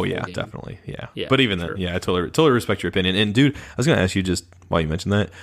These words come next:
Speaker 2: when does the Awakening the Nightmare D L C, like, take place chronologically? Like, when I do get to, to the point where I'm playing Halo Wars two, where do I play
Speaker 1: Oh.
Speaker 2: that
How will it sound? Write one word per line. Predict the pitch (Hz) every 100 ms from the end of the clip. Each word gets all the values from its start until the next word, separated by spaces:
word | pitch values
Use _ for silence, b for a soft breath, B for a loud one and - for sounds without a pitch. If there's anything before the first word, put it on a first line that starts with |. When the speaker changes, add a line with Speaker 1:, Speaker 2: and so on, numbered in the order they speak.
| B
Speaker 2:
when | 113 160
does | -
the | 180
Awakening | 107 107 123 113
the | 98
Nightmare | 87 95 82 82
D | 82
L |
C, | 80 - 78
like, | 67 64 -
take | - 92
place | 98 -
chronologically? | - 90 82 85 - 85
Like, | 80 -
when | 107
I | 123
do | 110 110
get | 117
to, | -
to | -
the | 90
point | 92
where | 87
I'm | 85
playing | 87 98
Halo | 92 87
Wars | 78 -
two, | 104 82
where | 101
do | 117
I | 156
play | - 117 113
Speaker 1:
Oh. |
Speaker 2:
that | 80 80